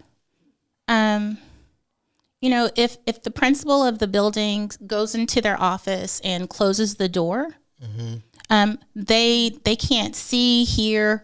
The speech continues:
Speaker 1: or feel what's happening in the building.
Speaker 2: That's powerful.
Speaker 1: Um, I think being visible.
Speaker 2: Mm-hmm.
Speaker 1: Like, teachers need to see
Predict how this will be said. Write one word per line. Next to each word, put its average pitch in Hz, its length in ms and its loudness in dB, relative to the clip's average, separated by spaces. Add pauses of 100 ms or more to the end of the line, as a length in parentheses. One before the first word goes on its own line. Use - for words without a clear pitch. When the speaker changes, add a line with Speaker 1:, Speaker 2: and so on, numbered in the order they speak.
(140)
Speaker 1:
or 185 140 0
feel 185 540 -4 (100)
what's 190 180 -4
happening 170 520 -6
in 180 140 -4
the 180 60 -4
building. 220 440 -6 (220)
Speaker 2:
That's 123 180 -8
powerful. 113 580 -6 (540)
Speaker 1:
Um, 214 480 4 (400)
I 220 60 0
think 262 420 2 (500)
being 247 580 4
visible. 214 460 2 (720)
Speaker 2:
Mm-hmm. - 420 -20
Speaker 1:
Like, 226 320 4
teachers 294 380 2
need 226 200 4
to 214 80 2
see 202 640 -2